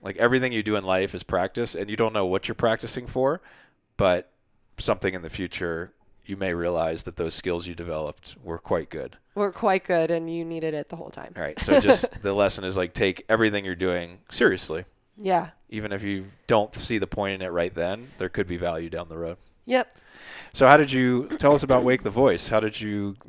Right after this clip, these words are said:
Speaker 1: reach this point where you're now developing your own, uh, well, I wouldn't call it a therapy session, but, uh, a voice therapy? How would
Speaker 2: Mm-hmm.
Speaker 1: you describe it?
Speaker 2: A Wake the Voice session. So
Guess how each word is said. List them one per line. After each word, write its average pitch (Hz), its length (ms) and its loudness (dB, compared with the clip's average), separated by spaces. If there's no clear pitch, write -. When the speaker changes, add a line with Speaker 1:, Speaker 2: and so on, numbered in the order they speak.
Speaker 1:
reach 110 300 -6
this - 500 -4
point 95 320 -4
where 87 160 -2
you're 92 180 -6
now 95 220 -4
developing 92 560 -2
your 95 160 -2
own, 127 300 -6
uh, 85 440 -10
well, 101 140 0
I 101 80 8
wouldn't 104 220 0
call 90 200 2
it 80 60 -8
a - 20 -14
therapy 98 460 0
session, 90 520 -6
but, 87 240 -2
uh, 82 360 -4
a 87 60 -16
voice 104 360 2
therapy? 139 500 -2
How 240 220 -2
would 110 100 0
Speaker 2:
Mm-hmm. 101 60 -4
Speaker 1:
you 101 60 -4
describe 80 420 -6
it? 80 120 -14
Speaker 2:
A 226 60 -6
Wake 254 280 -2
the 415 80 2
Voice 220 260 2
session. 185 440 -2
So 190 300 2